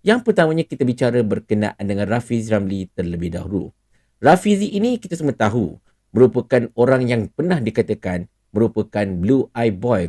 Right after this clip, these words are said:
kepada Datuk Seri Anwar Ibrahim. Blue eye boy ni macam budak kesayangan lah saya ceritakan. Memang akan menjadi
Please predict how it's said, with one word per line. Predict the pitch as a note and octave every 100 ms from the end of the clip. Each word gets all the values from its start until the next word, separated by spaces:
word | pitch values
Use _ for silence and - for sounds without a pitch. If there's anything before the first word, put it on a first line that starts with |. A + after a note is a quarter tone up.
| -
kepada | E2+ F#2+
Datuk | F2 F2+ - G2+
Seri | - F#2+ -
Anwar | - E2 F#2
Ibrahim. | C#3+ E2+ - _ _ _
Blue | F#2+ A2+
eye |
boy | G#2+ A2
ni | A2+
macam | A2 - G#2+ G2+ G2 F#2 F2+
budak | F#2+ G#2 G#2+ - -
kesayangan | A2 G#2 A2 G#2+
lah | F2+
saya | - G2
ceritakan. | F#2+ - G2 A#2 F2+ - _ -
Memang | G#2+ A2+ G2+ G2+
akan | G2+ G2+ - G2+ F#2+ G2
menjadi | G2+ F#2 G2+ G2